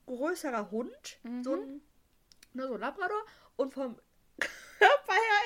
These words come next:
Speaker 1: eher ein Erdmännchen.
Speaker 2: Ja. Ja, aber, aber ich finde, Erdmännchen sind ja auch so ein bisschen frech. Also so kommen die zumindest
Speaker 1: Ja.
Speaker 2: rüber.
Speaker 1: Ja,
Speaker 2: Von daher
Speaker 1: deshalb, ja.
Speaker 2: passt das schon. Ja.
Speaker 1: <laughs>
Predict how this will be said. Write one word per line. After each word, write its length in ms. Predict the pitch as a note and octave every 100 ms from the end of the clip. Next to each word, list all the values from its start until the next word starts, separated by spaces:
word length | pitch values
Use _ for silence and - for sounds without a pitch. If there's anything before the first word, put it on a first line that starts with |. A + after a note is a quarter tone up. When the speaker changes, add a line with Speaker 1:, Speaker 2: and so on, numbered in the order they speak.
| A4+
Speaker 1:
eher 180 | A4+ G#4+
ein 60 | A4+ A4+ A4+
Erdmännchen. 880 | A#4 A4+ A4 A4+ - - D5+ B4+ - - _ G4
Speaker 2:
Ja. 200 | A#3+ C4+ - - - - _ _ _ - - - - _ -
Ja, 220 | B3 G3 - F#4+
aber, 300 | - C4+ B3+
aber 160 | B3 A#3+
ich 60 | B3
finde, 240 | D4 C#4+
Erdmännchen 520 | - B3 E4 E4+ C#4+
sind 160 | D4+ D4
ja 160 | -
auch 80 | D#4
so 100 | -
ein 80 | F#3+
bisschen 280 | - - E3+
frech. 540 | - - - F3+ - -
Also 220 | F#3+ F#3+
so 120 | G3
kommen 220 | - A3
die 100 | A3+
zumindest 400 | - G3 F#3 F3+
Speaker 1:
Ja. 140 | B3 A3
Speaker 2:
rüber. 260 | G3 E3 - -
Speaker 1:
Ja, 160 | C4 D#4
Speaker 2:
Von 100 | A3
daher 240 | A#3+ F#3+
Speaker 1:
deshalb, 80 | F#3+
ja. 80 | G#3+
Speaker 2:
passt 140 | G3+
das 180 | G3+ G3
schon. 360 | - F#3+ F3 F#3+ _ _ -
Ja. 280 | G3 F3 - F4+ - - -
Speaker 1:
<laughs> 640 | C#4+ - F#4 C#4 D#4 G4+